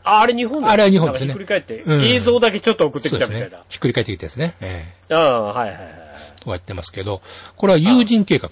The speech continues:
Speaker 2: なんですね。
Speaker 1: ああ。
Speaker 2: アルテミス計画って。
Speaker 1: はい、はい、はい、はい、はい。
Speaker 2: で、
Speaker 1: いいじゃん。
Speaker 2: ワンは、えっと、む-、まずは無人で飛ばして、えー、月をぐるっと回って、
Speaker 1: はい。
Speaker 2: また帰ってくる、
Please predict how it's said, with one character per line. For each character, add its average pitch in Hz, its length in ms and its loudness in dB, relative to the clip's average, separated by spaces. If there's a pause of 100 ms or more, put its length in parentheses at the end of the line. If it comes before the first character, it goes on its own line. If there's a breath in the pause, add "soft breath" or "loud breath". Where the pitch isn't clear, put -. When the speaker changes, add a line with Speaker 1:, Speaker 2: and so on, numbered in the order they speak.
Speaker 2:
な - 60 -20
ん - 20 -20
で - 60 -18
す - 100 -6
ね。 202 180 -2
Speaker 1:
あ 123 40 -6
あ。 - 20 -4
Speaker 2:
ア - 20 -2
ル 120 80 -4
テ 113 80 -4
ミ 107 80 -4
ス - 140 -14
計 92 120 -8
画 85 100 -12
っ - 20 -16
て。 - 180 0
Speaker 1:
は 196 80 8
い、 135 40 4
は 131 60 2
い、 127 40 0
は 113 80 -2
い、 - 20 -4
は 113 80 -6
い、 - 40 -10
は 104 60 -10 (880 loud breath)
い。 190 60 0
Speaker 2:
で、 185 120 2
Speaker 1:
い - 20 6
い 185 40 4
じ 214 80 2
ゃ 262 40 6
ん。 - 20 0
Speaker 2:
ワ 277 60 0
ン 214 300 0
は、 220 280 0 (200)
え 135 120 -2
っ 131 60 -4 (180)
と、 110 500 -2 (280)
む-、 156 280 -2
ま 170 140 2
ず 151 80 -2
は 160 80 2
無 117 160 -4
人 120 220 -4
で 104 100 -6
飛 104 160 -8
ば 85 100 -4
し - 120 -8
て、 196 280 2 (360 loud breath)
え 107 280 -4
ー、 - 400 -6
月 131 120 2
を 101 120 0
ぐ 92 160 -10
る 110 60 -4
っ 110 60 -4
と - 200 -6
回 120 140 -2
っ - 20 -6
て、 - 140 0
Speaker 1:
は 156 80 2
い。 - 20 -8
Speaker 2:
ま - 0 -
た - 120 -4
帰 104 160 -2
っ - 20 -16
て - 160 -12
く - 140 -12
る、 104 100 -10